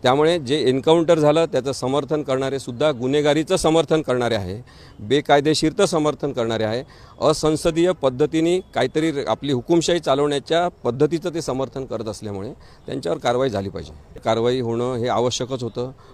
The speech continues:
पोलिसांवर कारवाई होणारच होती, ते उघड होणारच होतं. कारण की ज्या पद्धतीने गरज नसताना एका कारागृहातून दुसऱ्या कारागृहामध्ये शिफ्ट करण्याचा सगळा प्रयोग करण्यात आला, मुद्दामून असा रस्ता निवडण्यात आला जिथे कोणी नसतात. पहिल्यांदा महाराष्ट्राने असं पाहिलं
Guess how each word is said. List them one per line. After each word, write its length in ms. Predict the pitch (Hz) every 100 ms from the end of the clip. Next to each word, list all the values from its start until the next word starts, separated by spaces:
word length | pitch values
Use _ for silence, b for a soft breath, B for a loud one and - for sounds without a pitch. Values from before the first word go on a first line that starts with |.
| -
पोलिसांवर 500 | 120 127 127 123 135
कारवाई 380 | 120 107 113 123
होणारच 420 | 101 110 139 131
होती, 320 | 117 101 95 - B B -
ते 60 | 127
उघड 320 | 135 123 151
होणारच 460 | 139 120 143 180 147
होतं. 320 | 123 107 95 B B B
कारण 220 | 120 143 156
की 120 | 160
ज्या 180 | 120 135
पद्धतीने 520 | 139 135 139 151 156
गरज 300 | 120 131 139
नसताना 380 | 139 139 143 143
एका 220 | 120 143
कारागृहातून 640 | 131 127 127 131 127 139
दुसऱ्या 280 | 113 131 131
कारागृहामध्ये 600 | 120 120 117 123 120 117
शिफ्ट 260 | - 139 -
करण्याचा 460 | 123 123 117 127
सगळा 320 | - 110 120
प्रयोग 520 | 117 - - 123 131 147
करण्यात 300 | 127 117 104
आला, 160 | 92 80 B B B B
मुद्दामून 460 | 117 127 117 156 160
असा 200 | 139 160
रस्ता 260 | 143 - 147
निवडण्यात 400 | 139 143 147 139
आला 140 | 143
जिथे 240 | 135 120
कोणी 300 | - 135 143
नसतात. 320 | 143 117 - 110 - - B B B -
पहिल्यांदा 480 | 123 127 160 170 180
महाराष्ट्राने 540 | 143 147 151 156 156
असं 180 | 139 143
पाहिलं 360 | 139 139 147